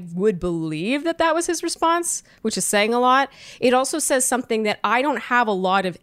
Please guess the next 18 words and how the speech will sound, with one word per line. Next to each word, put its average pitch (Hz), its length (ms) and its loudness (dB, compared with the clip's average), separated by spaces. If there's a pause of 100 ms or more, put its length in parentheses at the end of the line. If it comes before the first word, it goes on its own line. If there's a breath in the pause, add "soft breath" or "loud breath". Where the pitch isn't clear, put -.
editing 180 680 0
spots - 600 0
in 175 80 -8
this 165 160 -6 (160)
episode 170 600 -4 (220)
as 175 100 -6
a 165 60 -6
whole. 226 440 0 (300 loud breath)
Usually 247 400 0
I 208 120 2
have 202 240 0
all 185 120 0
these, 175 240 -6
like, 156 200 -8
Frankenbites 196 840 -2
and 175 160 -8
things. 196 320 -4 (320 loud breath)
With, 247 220 -2